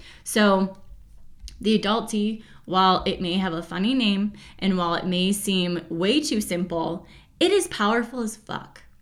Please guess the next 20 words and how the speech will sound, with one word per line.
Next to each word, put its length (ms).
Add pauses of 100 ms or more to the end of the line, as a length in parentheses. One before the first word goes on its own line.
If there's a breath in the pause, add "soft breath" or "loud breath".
So 720
I 60
highly 360
recommend 720
checking 400
it 100
out. 240 (540 loud breath)
All 80
right, 300
the 80
second 400
one, 260 (220 loud breath)
create 640
a 160
strong, 800
stable 500
foundation 880
of 140
self-care 800
systems. 920